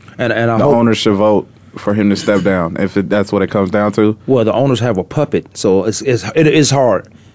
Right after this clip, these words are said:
Speaker 1: because they can find another
Speaker 2: They can
Speaker 1: puppet.
Speaker 2: find another
Speaker 1: Yeah,
Speaker 2: puppet.
Speaker 1: and they will, and they probably f-, they will find another. Whoever has
Speaker 2: I'll be
Speaker 1: that
Speaker 2: the
Speaker 1: job
Speaker 2: puppet. I'll
Speaker 1: for thirty million,
Speaker 2: spend
Speaker 1: thirty plus.
Speaker 2: everybody,
Speaker 1: Uh, me
Speaker 2: thirty million.
Speaker 1: too. You,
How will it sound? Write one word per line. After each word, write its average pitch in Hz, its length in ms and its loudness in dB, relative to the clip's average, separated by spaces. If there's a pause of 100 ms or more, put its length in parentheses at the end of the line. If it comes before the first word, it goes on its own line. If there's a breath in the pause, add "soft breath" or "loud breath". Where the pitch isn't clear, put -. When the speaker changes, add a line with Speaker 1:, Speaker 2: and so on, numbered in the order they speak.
(120)
Speaker 1:
because 127 280 0
they 190 120 4
can 170 140 0
find 151 300 2
another 120 240 2
Speaker 2:
They - 40 -6
can 151 160 0 (120)
Speaker 1:
puppet. 90 80 2
Speaker 2:
find 139 220 2
another 101 240 2
Speaker 1:
Yeah, 165 120 4
Speaker 2:
puppet. 82 140 0
Speaker 1:
and 147 100 4
they 160 80 4
will, 156 380 4 (180 loud breath)
and 127 120 0
they 160 100 4
probably 165 300 2
f-, - 100 -10
they 139 200 2
will 175 240 4
find 143 240 0
another. 127 220 0 (240 loud breath)
Whoever 175 320 4
has 151 220 2
Speaker 2:
I'll 135 40 0
be - 80 4
Speaker 1:
that - 40 4
Speaker 2:
the 107 60 4
Speaker 1:
job 113 580 2
Speaker 2:
puppet. 110 200 -2
I'll - 60 -12
Speaker 1:
for 135 160 0
thirty 127 260 4
million, 127 240 4
Speaker 2:
spend - 20 4
Speaker 1:
thirty 143 240 4
plus. 107 240 4
Speaker 2:
everybody, 101 40 4
Speaker 1:
Uh, 135 280 2
me - 160 4
Speaker 2:
thirty - 80 4
million. 147 400 4
Speaker 1:
too. - 60 -2
You, - 180 -10